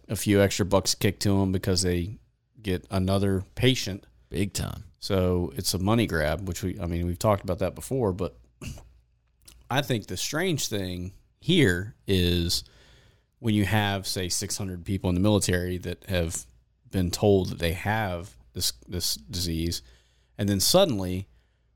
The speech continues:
Speaker 1: uh, that is retracted.
Speaker 2: <laughs> Right.
Speaker 1: The retraction doesn't make headlines.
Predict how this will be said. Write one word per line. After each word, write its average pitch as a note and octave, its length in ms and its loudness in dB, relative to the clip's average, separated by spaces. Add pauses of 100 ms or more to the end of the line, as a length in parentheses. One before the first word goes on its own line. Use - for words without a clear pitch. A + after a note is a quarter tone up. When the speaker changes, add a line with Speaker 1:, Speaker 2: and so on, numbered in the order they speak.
(120)
Speaker 1:
uh, G1+ 400 -4 (420)
that A2 240 2
is F#2+ 180 -6
retracted. F#2 880 -2
Speaker 2:
<laughs> - 40 -8 (440)
Right. E3 440 -4
Speaker 1:
The D3+ 80 -6
retraction D#3+ 680 0
doesn't D3 380 2
make A2+ 260 0
headlines. F#2 800 -6